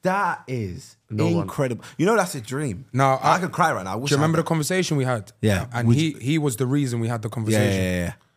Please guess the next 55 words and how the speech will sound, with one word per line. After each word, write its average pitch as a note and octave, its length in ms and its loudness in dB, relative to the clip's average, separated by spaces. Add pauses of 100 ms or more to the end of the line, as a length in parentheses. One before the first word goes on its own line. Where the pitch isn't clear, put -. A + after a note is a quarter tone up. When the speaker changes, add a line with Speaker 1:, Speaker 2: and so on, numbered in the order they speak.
(320)
Speaker 3:
Uh, B2 80 -2
we B2+ 140 2
looked F3 260 -2
at D#3+ 180 -4
you, E3+ 120 -4
yeah, C#3+ 160 -2
and A#2 100 -6
we A2 80 -6
said, G#2+ 400 -12
"Oh D3+ 240 -4
my A#2 240 -10 (100)
God, B2 380 -6
he D3+ 280 -6
lives D3 280 -4
the - 160 -16 (100)
perfect - 680 -8
life, A2 340 -6
bro." B2+ 100 -10 (180)
Speaker 2:
But, C3 240 -2
but B2+ 80 -2
Speaker 3:
Like, C3 120 0
he's E3 140 0
getting F#3+ 260 -2
bare F#3 260 0
benefits F#3 580 -4
that D3 180 -2
a C3+ 80 -2
famous D#3+ 400 -4
person D3 380 -4
would A#2+ 160 -8
get, B2 320 -2 (320)
but B2+ 140 -6
he A#2+ 60 -6
still D#3+ 260 -6
has D#3 160 -2
his A2+ 100 -8
privacy. C3+ 680 -4
That's E3 240 -2
Speaker 1:
Mm. G3 40 -2
Speaker 3:
the D3 80 -2
word, B2+ 420 -2
Speaker 2:
But, B2 120 -10
Speaker 3:
privacy, E3+ 400 -2
Speaker 2:
but - 60 -4
here C#3+ 100 2
the C3 80 -2
Speaker 3:
bro. - 80 -14 (120)
Speaker 2:
cons. A2 360 -6 (140)
Speaker 1:
Go A2 100 6
on. A2+ 120 6
Speaker 2:
Break, - 120 -4
breaking D#3 360 0
down D#3 180 2
the C3 80 0
door A#2+ 380 -2